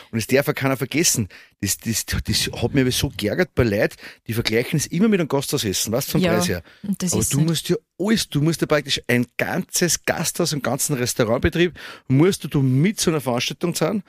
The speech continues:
Speaker 1: du musst daheim schon vorbereiten, also brauchst du da schon was. Die Manipulation, was du also
Speaker 2: Mhm.
Speaker 1: hast, das, die Gerätschaften, was du extern brauchst. Ich mein, das ist, die kommt ja nicht irgendwo von Himmel, aber weißt
Speaker 2: Ja.
Speaker 1: du, das, da denken die Leute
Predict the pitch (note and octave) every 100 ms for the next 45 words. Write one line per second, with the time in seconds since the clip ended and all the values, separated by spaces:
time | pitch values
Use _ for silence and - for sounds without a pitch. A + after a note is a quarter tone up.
0 | - _ C#3 B2+ C3 A#2+ B2 C3 C3 B2
1 | C3+ C#3+ - C3+ B2 A#2 A#2 B2 B2 D3+
2 | D3+ - - G3 _ - A#2+ A#2+ B2 B2
3 | A#2+ - C#3 G3 F#3 C3 - C3 G2+ G#2
4 | A3 G#2 - _ - G#2 A#2 B2+ F#3 E3
5 | C3+ C#3+ B2+ - A2 - A#2 G2 F#2 -
6 | - _ - G#2+ G#2 - _ _ G#2 F#2
7 | A2 - - C3 B2 A#2 - B2+ A#2+ A#2
8 | A2 F3+ B2 E2+ G2 F#3 G3+ D#3+ D3+ -
9 | - - - C3 C3+ F3+ F3+ D3+ C3+